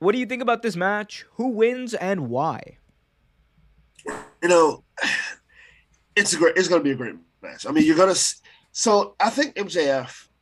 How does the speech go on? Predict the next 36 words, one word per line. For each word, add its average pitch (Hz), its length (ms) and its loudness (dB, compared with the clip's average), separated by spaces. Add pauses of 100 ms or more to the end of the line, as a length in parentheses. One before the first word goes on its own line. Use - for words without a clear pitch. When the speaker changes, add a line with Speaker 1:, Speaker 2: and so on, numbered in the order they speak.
(120)
Speaker 2:
has 139 340 -6
done 123 520 -2
a 123 120 -6
great 120 300 -6
job 107 360 -8
with 113 100 -14
cer-, - 460 -14
especially 135 380 -6
with 117 60 -10
certain 113 220 -8
wrestlers, 113 420 -10 (380)
putting 170 200 0
them 127 120 -4
over 120 300 -2
or 117 60 -4
whatever. 113 400 -4
And 117 220 -6
I 123 80 -4
think 139 320 -4
these 143 300 -4
two 139 180 -2
are 127 40 -4
gonna 120 240 -4 (360)
put - 280 0
each 123 360 -6
other 107 240 -4
over, 92 300 -10
honestly. - 400 -8 (600)
Um, 135 520 2 (320)
it's 151 180 2
gonna 143 160 2
be 147 120 4
a 135 40 4
great 131 300 2
match. 123 480 -8 (760)
I, 196 520 6